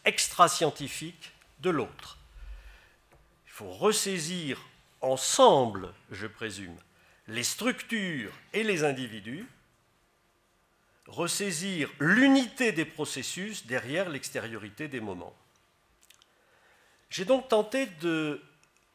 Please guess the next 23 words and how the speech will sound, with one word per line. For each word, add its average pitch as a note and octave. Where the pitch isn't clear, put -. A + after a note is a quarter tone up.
reconstruire F#3
à C#3
ma D#3
manière F3
les C#3
cinq, G#3
euh, B2
moments F#3+
que D#3+
je C3+
vois, C#3+
les D#3
cinq G3+
étapes C#3+
qui E3+
conduisent G#3+
Lucien D#3
Sève G3+
à C#3+
affirmer D#3+
que D3
l'idée D#3+
d'aliénation D3+